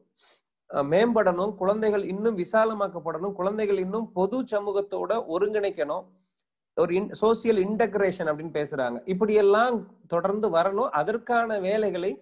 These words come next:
இந்த சட்டத்துல செய்யணும் அப்படிங்கிறாங்க. அதனால காவல் நிலையத்திலேயோ அல்லது உள்ளு-, அந்த நீதிமன்றத்திலேயோ வச்சு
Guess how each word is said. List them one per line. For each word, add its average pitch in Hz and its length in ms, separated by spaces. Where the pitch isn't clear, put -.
இந்த 175 100
சட்டத்துல 190 420
செய்யணும் 175 500
அப்படிங்கிறாங்க. 143 520
அதனால 165 400
காவல் 220 400
நிலையத்திலேயோ 165 880
அல்லது 196 460
உள்ளு-, 214 380
அந்த 165 200
நீதிமன்றத்திலேயோ 185 800
வச்சு - 480